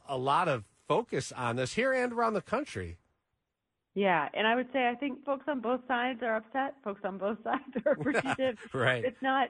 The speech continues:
Speaker 2: you know, for me, it's, I do see my, my role is in many ways the referee in situations like this. And to look back and say, you know, how do we ensure any decisions we make in this office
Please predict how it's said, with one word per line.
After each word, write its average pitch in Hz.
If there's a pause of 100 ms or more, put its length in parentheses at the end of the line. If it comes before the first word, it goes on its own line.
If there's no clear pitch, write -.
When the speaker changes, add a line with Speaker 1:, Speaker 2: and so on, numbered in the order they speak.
Speaker 2:
you 240
know, 214
for 262
me, 247
it's, 196 (220)
I 208
do 214 (120)
see 185
my, 156 (380)
my 170
role 190
is 170 (140)
in 180
many 180
ways 170
the 175
referee 165
in 143 (200)
situations 143
like 135
this. 131 (180)
And 165 (340)
to 196
look 196
back 170
and 160 (100)
say, 151
you 160
know, 147
how 196
do 208
we 190
ensure 160
any 180
decisions 156
we 143
make 127
in 131
this 127
office 131